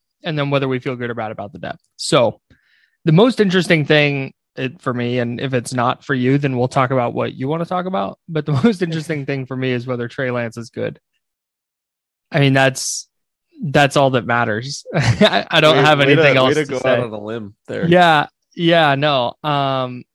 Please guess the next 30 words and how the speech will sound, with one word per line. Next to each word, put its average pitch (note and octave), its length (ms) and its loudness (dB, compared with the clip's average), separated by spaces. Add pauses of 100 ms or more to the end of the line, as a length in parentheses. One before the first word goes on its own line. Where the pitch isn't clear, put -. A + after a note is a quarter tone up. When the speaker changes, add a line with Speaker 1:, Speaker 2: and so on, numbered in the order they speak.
(140)
Speaker 1:
but G#3+ 120 0
that's C#4 180 2
what B3+ 160 4
I, A3+ 140 4
I G#3 180 2
mean, G#3 300 -4
I, F#3 160 -4 (260)
I F#3 80 -4
said, G3+ 200 -6
I F#3+ 80 -2
don't G3+ 140 0
know G3+ 120 0
what F3+ 180 0
else. E3 600 0
Speaker 2:
<laughs> - 20 -20 (760)
Speaker 1:
If E3 120 -6
Speaker 2:
No, G3 80 2
Speaker 1:
you're B2+ 80 2
Speaker 2:
I - 60 0
know, - 0 -
Speaker 1:
saying, B2 220 2
Speaker 2:
I B2+ 40 0
know B2 120 -4
what A2 120 -8
you G#3+ 100 -14
mean. A#2+ 160 -12 (380)
Speaker 1:
"Hey, F3+ 140 0
what's G3 340 -2
interesting G3+ 500 -2
about D#3 380 2